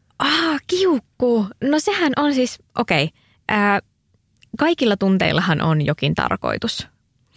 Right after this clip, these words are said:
Mutta jostain syystä me hirveän herkästi nimetään joitakin tunteita positiivisiksi ja joitakin negatiivisiksi. Ehkä siitä syystä, että mitä tunteita on helppo kannatella siellä omassa systeemissä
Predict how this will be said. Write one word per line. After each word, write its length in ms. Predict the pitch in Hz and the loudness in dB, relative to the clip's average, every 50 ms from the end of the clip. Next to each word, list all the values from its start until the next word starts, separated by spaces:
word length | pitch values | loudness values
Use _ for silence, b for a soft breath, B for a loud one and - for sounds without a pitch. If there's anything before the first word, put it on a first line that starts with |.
| B B B B B B B _ - | B B B B B B B _ -2
Mutta 260 | 202 - - - 208 | -2 0 0 0 2
jostain 480 | 220 269 330 - - - 233 208 196 | 2 2 0 0 0 0 0 0 0
syystä 600 | 208 - 214 208 190 180 185 - - - - 151 - - _ _ _ _ _ _ _ _ - - | 0 0 2 2 2 2 0 -2 -2 -2 -2 -2 -2 -4 _ _ _ _ _ _ _ _ -2 0
me 260 | 196 190 190 190 - - _ - | 2 4 4 2 0 -4 _ 0
hirveän 600 | 226 226 277 311 320 311 240 226 202 202 202 185 | 2 2 2 2 2 2 0 0 0 0 0 0
herkästi 880 | 196 180 170 190 208 214 208 202 190 - 143 - - - - - - - - _ _ _ _ | -2 0 0 0 2 2 2 0 0 -2 -4 -4 -4 -8 -6 -6 -6 -6 -6 _ _ _ _
nimetään 920 | - 170 185 196 202 220 240 247 233 208 - 175 170 165 165 160 156 160 - - _ _ _ | -2 0 2 4 4 4 2 2 2 0 0 -2 -2 0 0 0 -2 -2 -4 -8 _ _ _
joitakin 600 | - 175 180 190 208 233 - 214 - 165 160 165 | 0 0 2 2 0 0 -2 -4 -4 -2 -4 -2
tunteita 540 | 160 156 160 160 160 - - 156 151 165 156 - | 0 0 0 2 0 0 0 -2 -2 -2 -4 -4
positiivisiksi 1040 | - 214 262 277 - 262 226 - 185 180 170 143 165 - - 160 - - - - 165 - - | -2 -4 -2 0 0 -2 0 2 2 2 2 0 0 -2 -2 -4 -4 -2 -2 -2 -2 -2 0
ja 120 | 156 165 | 0 2
joitakin 520 | 160 156 156 160 160 - 156 - 139 143 143 | 2 2 2 0 -2 -4 -6 -4 -4 -4 -2
negatiivisiksi. 960 | - - - - - - - - - - 208 - - 196 - - - - - _ _ _ _ B B B B B B B | -4 -4 -4 -8 -6 -6 -4 -4 -4 -4 -4 -6 -8 -12 -10 -10 -12 -14 -14 _ _ _ _ B B B B B B B
Ehkä 340 | - 254 277 - - - 254 | -2 -2 -2 -4 -4 -4 -4
siitä 360 | 240 - 262 269 269 254 202 | -2 0 0 0 0 0 -2
syystä, 540 | 202 - 214 202 196 185 185 - - - 165 - _ - | -2 -2 0 0 0 0 -2 -2 -4 -4 -4 -4 _ -6
että 240 | - 165 - - 170 | -6 -6 -4 -2 0
mitä 320 | 180 202 220 - 226 208 | 0 0 0 0 -2 -2
tunteita 600 | 202 - 185 185 185 185 - 160 143 151 - 156 - | 0 0 0 2 2 2 2 0 0 0 0 -2 -2
on 140 | 143 143 165 | 0 -2 0
helppo 400 | 185 208 220 240 226 - - 160 | 2 2 0 0 -2 -4 -6 -4
kannatella 560 | - 160 165 175 202 226 240 - 233 226 226 | 0 0 0 2 0 0 0 0 -2 -2 -2
siellä 240 | - - 220 202 196 - | -2 -2 -2 -2 0 0
omassa 320 | - 208 208 208 - 202 | 0 0 0 0 0 -4
systeemissä 840 | 196 - 190 190 - - - 185 180 175 170 175 - - - 175 175 | -2 -2 -2 -2 -4 -4 -2 -2 0 0 0 -2 -2 -2 -2 -2 -2